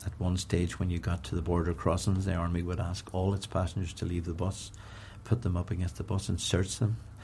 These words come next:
That went on both, uh, as you left Derry and also as you entered Derry. So with the,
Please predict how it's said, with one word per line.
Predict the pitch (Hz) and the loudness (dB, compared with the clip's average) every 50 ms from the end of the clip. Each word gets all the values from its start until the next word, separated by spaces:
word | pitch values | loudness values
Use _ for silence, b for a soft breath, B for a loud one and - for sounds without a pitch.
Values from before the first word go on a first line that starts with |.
| B B B B B - | B B B B B -2
That | - 104 120 120 | 0 0 2 2
went | 104 98 90 | 2 2 4
on | 92 87 90 90 87 | 4 4 4 4 2
both, | 87 87 85 - - - - | 2 0 0 0 -4 -6 -4
uh, | - 98 95 87 90 - - - - - - - - - - - - | -2 0 0 0 0 -2 -6 -10 -16 -18 -18 -18 -18 -16 -12 -8 -2
as | 101 95 85 80 | 0 0 2 2
you | 87 82 | 2 2
left | 85 90 98 110 - - | 4 6 6 6 4 4
Derry | - 95 92 92 92 95 90 - | 2 2 4 4 4 2 0 0
and | 101 87 - | -2 -2 0
also | - 92 92 92 - - 92 90 90 | 0 0 0 0 0 0 0 0 0
as | - 92 87 - | 0 -2 -2 0
you | 92 92 | 0 2
entered | 87 104 117 - 123 | 2 2 4 4 2
Derry. | 120 95 95 90 90 92 92 | 4 4 2 2 0 -2 -4
So | - - - 98 90 90 92 B B B B B B B B B B - | -4 -2 0 0 0 0 -2 B B B B B B B B B B -4
with | - 101 92 - - - | -2 -2 -2 -4 -6 -4
the, | - 98 101 | -2 -2 -2